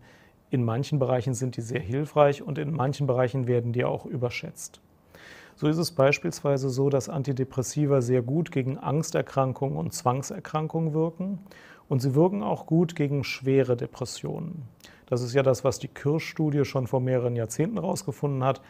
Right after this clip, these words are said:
Bei sehr schweren depressiven Episoden sind Antidepressiva wirksam. Und trotz aller Kritik an der Kirsch-Studie und an den Antidepressiva kommt immer wieder raus, dieser Befund stimmt. Aber gerade im Bereich der leichteren und mittelgradigen Depressionen ist das Ergebnis eben anders.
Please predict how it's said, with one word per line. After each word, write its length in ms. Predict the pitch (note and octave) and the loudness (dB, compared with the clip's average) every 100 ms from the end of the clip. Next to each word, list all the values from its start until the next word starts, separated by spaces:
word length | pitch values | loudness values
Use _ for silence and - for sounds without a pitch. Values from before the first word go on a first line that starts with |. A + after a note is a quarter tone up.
| - - | -20 0
Bei 80 | B2+ | 2
sehr 180 | A2 A2+ | 2 -2
schweren 480 | - B2+ D3 F#3+ D#3 | 0 4 6 4 2
depressiven 560 | D3 D3 - C#3 C3 | 0 -2 -2 -2 -2
Episoden 640 | D#3+ C3+ A#2+ B2 B2+ B2+ | -4 -4 0 2 2 0
sind 180 | A#2+ B2 | -2 -4
Antidepressiva 840 | D#3+ B2+ B2 B2 B2 - B2 A#2 A2 | -2 -2 -2 -4 -6 -4 -2 0 2
wirksam. 460 | C3+ - D#3+ D3+ - - - - | 0 2 2 2 -4 -16 -20 -2
Und 220 | C3+ A#2 | 0 4
trotz 240 | - - | 4 4
aller 180 | F3+ D3+ | 2 0
Kritik 360 | - B2 D#3+ - | 0 -4 -4 -4
an 100 | D#3 | -2
der 100 | A#2+ | -2
Kirsch-Studie 600 | - D#3+ - - D3+ C#3 | 0 0 0 -2 0 2
und 180 | C3+ D#3+ | 0 -2
an 120 | C3+ | -4
den 140 | C3 | -2
Antidepressiva 840 | D#3+ A2+ C3 C3+ - B2 C#3+ D3 C#3 | -4 -2 -2 -2 -2 -4 0 2 2
kommt 240 | - C3+ | 2 -2
immer 180 | C#3+ B2+ | 0 2
wieder 160 | B2+ B2 | 2 2
raus, 360 | A#2+ C#3 - - - - | 4 2 2 -8 -20 -2
dieser 220 | C#3+ D3 | 4 6
Befund 460 | C#3 C3+ - C3+ C3 | 6 2 2 0 0
stimmt. 580 | - - C#3 D3 - - _ _ _ - | -8 -8 -8 -8 -16 -20 _ _ _ -6
Aber 180 | C3+ B2+ | 2 2
gerade 300 | A#2 B2 C3 | 4 4 4
im 100 | C3 | 2
Bereich 300 | A2+ A#2+ A2+ | 2 2 2
der 100 | A#2 | 0
leichteren 480 | A2 C3 C3 D3 C#3 | 2 0 0 -2 -2
und 160 | C3+ B2+ | -2 -4
mittelgradigen 600 | B2 C#3 C#3+ C#3+ C#3+ C#3+ | -2 2 4 6 4 2
Depressionen 640 | C#3+ C#3 - C#3+ C#3+ C#3+ | 0 -2 -2 2 2 2
ist 180 | D3 - | -2 -2
das 260 | B2+ - - | -2 -2 -6
Ergebnis 540 | C#3 C3 C#3 C3+ - | -4 -4 -4 -6 -6
eben 260 | F#3+ A#2+ D3+ | -6 -4 -2
anders. 400 | F3+ B2+ G#2+ | -2 -4 -6